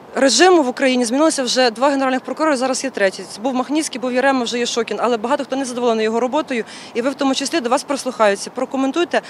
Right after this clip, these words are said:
те, що відбувається зараз. Злочини майже не розслідуються.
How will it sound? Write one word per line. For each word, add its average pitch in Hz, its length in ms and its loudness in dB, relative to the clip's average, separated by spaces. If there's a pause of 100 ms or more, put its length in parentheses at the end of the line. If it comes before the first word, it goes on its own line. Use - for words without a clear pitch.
(120)
те, 277 100 2
що - 120 0
відбувається 247 400 0
зараз. 214 220 0
Злочини 269 360 0
майже 254 260 2
не 254 140 2
розслідуються. 208 600 -6